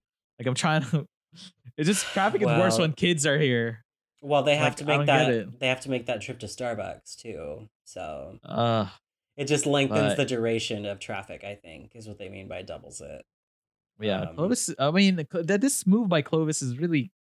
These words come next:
Speaker 1: kind of good for them 'cause, like, uh, they would, I think they're just getting, they're trying to get the parents on their side. Like, "Here, we give you options." Like, "Oh, look, Newsom, uh,
Speaker 2: Uh-huh.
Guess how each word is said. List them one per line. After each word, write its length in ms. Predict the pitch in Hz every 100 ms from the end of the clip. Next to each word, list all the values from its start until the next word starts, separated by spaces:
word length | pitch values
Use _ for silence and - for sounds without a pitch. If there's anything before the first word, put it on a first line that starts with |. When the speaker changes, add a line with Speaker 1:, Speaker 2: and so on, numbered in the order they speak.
| _
Speaker 1:
kind 180 | - 180
of 160 | 156 101
good 200 | 127 -
for 140 | 180
them 280 | 185 190 190
'cause, 200 | 185 123
like, 200 | 123 110 _ _ _ _ _ _ _ -
uh, 420 | 117 113 113 113 110
they 160 | - 117
would, 340 | 143 135 123 _ 107
I 60 |
think 180 | 123 151
they're 120 | 180
just 180 | 156 151
getting, 260 | 156 147 139
they're 120 | 135
trying 180 | - 170
to 60 |
get 180 | 156 151 -
the 60 | -
parents 400 | - 120 123 120
on 80 |
their 140 | 107 120
side. 260 | 135 131
Like, 140 | 120 -
"Here, 220 | 160 143
we 80 | 131
give 140 | 131 131
you 80 |
options." 340 | - 120 - 123
Like, 140 | 123
"Oh, 500 | 135 143 147 143 135 123
look, 280 | 135 151 - -
Newsom, 400 | 127 135 151 139
uh, 40 |
Speaker 2:
Uh-huh. 200 | 139 135